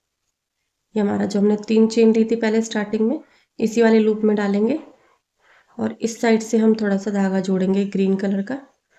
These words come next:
और इसे लॉक कर लेंगे। लॉक किया हमने, इसके बाद हमें यहाँ से एक, दो, तीन, तीन चेन लेनी है। तीन चेन लेने के बाद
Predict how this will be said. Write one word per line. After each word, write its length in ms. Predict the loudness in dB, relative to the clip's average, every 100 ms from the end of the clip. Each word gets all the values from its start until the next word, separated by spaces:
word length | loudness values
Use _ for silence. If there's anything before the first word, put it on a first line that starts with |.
| _ _ _ -6
और 100 | -4
इसे 280 | -4 -6 -8 -10 -4
लॉक 260 | -2 -2
कर 100 | -8
लेंगे। 360 | -8 -8 -8 -10 _ _ _ _ _ _ _ -6
लॉक 220 | -4 -4
किया 180 | -2 0
हमने, 280 | 2 0 -2 -10 _ _ _ _ _ _ -18
इसके 260 | -8 -2
बाद 200 | 0 2
हमें 180 | 2 0
यहाँ 120 | -2
से 140 | -6 -8
एक, 520 | -6 -2 0 -2 -4 -10 -8
दो, 440 | -4 -2 -2 -6 -14 _ _ _
तीन, 440 | -8 -4 -4 -6 -10 _ _ _ _ _ -2
तीन 200 | 0 2
चेन 180 | 2 2
लेनी 240 | 4 2
है। 60 | 0
तीन 240 | 0 0
चेन 160 | 2 2
लेने 220 | 2 0
के 120 | -2 -6
बाद 260 | -8 -10